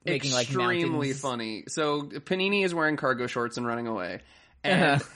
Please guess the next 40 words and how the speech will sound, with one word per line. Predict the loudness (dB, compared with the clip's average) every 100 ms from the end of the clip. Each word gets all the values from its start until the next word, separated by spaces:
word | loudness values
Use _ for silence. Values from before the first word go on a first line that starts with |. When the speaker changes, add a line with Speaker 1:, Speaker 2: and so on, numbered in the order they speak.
| _
Speaker 2:
Edward | 0 2 0 2
makes | 2 0 -2
the | -8 -2 -2
fucking | 2 0 2 -2 -2 -8 -6
Smoky | -4 0 0 0 0 0
Mountain | 2 2 0 0 -2 -6 -14 -16 -10
range | 0 2 2 0 -2
just | 0 0
trying | 2 0 0
to | 0
get | 0 0
Speaker 1:
Yeah. |
Speaker 2:
to | -2
her. | -2 -2 -2 -4 -12 _ _ _
Just | -2 -2 -2
Speaker 1:
He | -4
creates | 2 2 2
the | -2
fucking | -2 0 0
Adirondacks | 0 0 2 2 2 2 2 0 -2 -6
in | -4
a | -4
chase | -2 -4 -2
scene. | -2 -2 -2 -4 -4 -6
Speaker 2:
<laughs> | -8
It | -10
just | -10 -12
kicks | -8 -6 -4 -8 -4
ass. | 0 0 -2 -8 -10 -12 _ _ _ -6
Speaker 1:
Uh-huh. | -2 -2 -4 -8 _ _ -20 -20 -20 -20 _ _ _ _ _ _ -6
Speaker 2:
And | 0
she, |
she | 4 4 4
Speaker 1:
Uh, | 4
Speaker 2:
loves, | 2 0
she | -2
loves | 2 2 0
to | -2
fight | 0 0
him. | -2 -8 -10